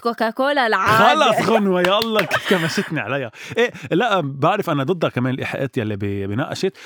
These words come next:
Speaker 2: بس إنه في فرق، ولو إنه واحد يحكي بس أو يقعد يعمل
Speaker 1: أو
Speaker 2: يعني.
Speaker 1: ينفذ.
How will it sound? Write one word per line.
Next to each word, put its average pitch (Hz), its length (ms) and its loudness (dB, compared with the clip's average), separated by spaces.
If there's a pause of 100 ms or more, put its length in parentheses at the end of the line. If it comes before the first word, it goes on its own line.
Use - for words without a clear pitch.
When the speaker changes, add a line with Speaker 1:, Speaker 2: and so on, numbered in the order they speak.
(120)
Speaker 2:
بس 156 180 -2
إنه 156 140 -2
في 262 180 -2
فرق، 214 300 -2 (100)
ولو 107 500 -4 (200)
إنه 127 140 -2
واحد 127 300 -4
يحكي 147 340 -4
بس 131 300 -4
أو 120 120 -2
يقعد 107 340 -6
يعمل 117 280 -4
Speaker 1:
أو 240 140 0
Speaker 2:
يعني. 226 160 -2
Speaker 1:
ينفذ. 247 560 -4